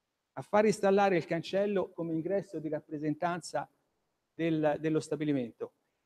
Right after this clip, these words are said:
E se vi ricordate il, l'immagine di prima, è esattamente identico. Hanno rifatto esattamente l'ingresso di via Carlo Vini,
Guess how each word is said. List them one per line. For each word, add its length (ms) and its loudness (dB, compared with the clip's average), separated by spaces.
E 760 6
se 280 10
vi 160 6
ricordate 680 4
il, 960 4
l'immagine 560 2
di 100 2
prima, 560 2
è 140 4
esattamente 640 4
identico. 520 -2
Hanno 260 -2
rifatto 480 -4
esattamente 680 -4
l'ingresso 640 -2
di 120 -4
via 180 0
Carlo 240 -2
Vini, 280 -12